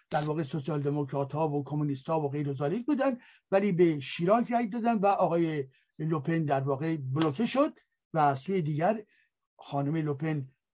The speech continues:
بار پیش در واقع به مرحلهٔ دوم رسید و این بار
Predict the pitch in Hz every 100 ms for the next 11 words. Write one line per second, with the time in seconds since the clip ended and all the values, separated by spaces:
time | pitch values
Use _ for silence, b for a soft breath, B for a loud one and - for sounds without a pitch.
0 | _ 151 151 147 147 131 - - 247 277
1 | - 240 240 226 220 220 220 220 208 202
2 | 175 190 196 180 202 185 208 208 262 262
3 | 190 202 214 190 170 160 160 139